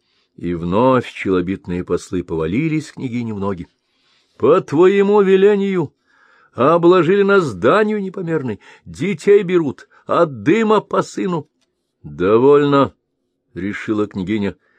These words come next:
и призвала к себе люто. «Единожды я посылала тебя поискать сокровища.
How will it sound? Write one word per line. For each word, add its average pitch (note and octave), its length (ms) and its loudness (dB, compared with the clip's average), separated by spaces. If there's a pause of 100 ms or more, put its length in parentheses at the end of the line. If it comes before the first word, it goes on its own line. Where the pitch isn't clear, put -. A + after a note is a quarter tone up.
(280)
и F2 160 -10
призвала F#2 460 -6
к - 80 -16
себе F2 280 -12
люто. D#2+ 320 -18 (1700)
«Единожды G2 1040 -4 (520)
я D#3 140 -4
посылала A2+ 600 0
тебя G2+ 260 -6
поискать F#2+ 500 -10
сокровища. F2+ 600 -8